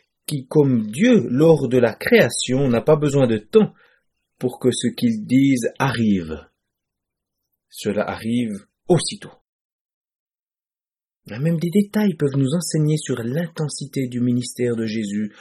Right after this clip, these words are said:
sur le caractère de celui qui rapporte l'événement et sur les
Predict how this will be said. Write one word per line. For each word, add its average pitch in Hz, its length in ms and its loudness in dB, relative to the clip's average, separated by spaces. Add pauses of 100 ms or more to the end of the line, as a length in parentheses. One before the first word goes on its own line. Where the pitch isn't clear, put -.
(200)
sur - 260 -10
le 98 180 -6 (180)
caractère 151 800 2 (340)
de 113 160 -2
celui 127 440 0
qui 107 160 -4
rapporte 135 560 0
l'événement 117 640 2 (420)
et 214 100 -6
sur 110 220 -8
les 101 180 -8